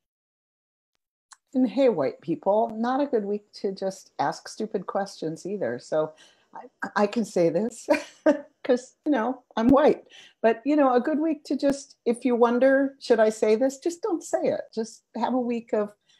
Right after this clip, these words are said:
of just, um, maybe being quiet. That's not bad either. <laughs> So I'm really excited to, <laughs> to welcome our special guest today, Reverend Andre Moll,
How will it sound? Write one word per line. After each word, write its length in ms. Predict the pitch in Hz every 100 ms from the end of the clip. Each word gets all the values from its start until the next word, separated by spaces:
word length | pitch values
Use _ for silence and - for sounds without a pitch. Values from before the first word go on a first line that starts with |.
| _ _ 208
of 140 | 190
just, 340 | 214 208 -
um, 320 | - 202 196 196 -
maybe 240 | 226 240
being 240 | 226 233
quiet. 460 | 226 - 190 202 117 - _ -
That's 220 | 160 -
not 220 | 196 -
bad 240 | 180 160
either. 360 | 180 175 143 - _ - -
<laughs> 100 | - - _ _ _ _ _ _ _ _ _ - - - _ _
So 480 | - 220 233 190 190 - - -
I'm 120 | 240
really 220 | 262 311
excited 460 | 339 - 190 190 196
to, 280 | 196 240 202 - - - -
<laughs> 80 | 262 - 285 - - - _ _ _ _ _ _ _ _ _ - - - -
to 120 | 240
welcome 360 | 233 214 214
our 120 | 208 185
special 400 | - 165 160 170
guest 360 | 147 - -
today, 320 | 170 143 131
Reverend 380 | 139 139 143 135
Andre 560 | - 147 165 160 156 143
Moll, 560 | 135 147 147 180 285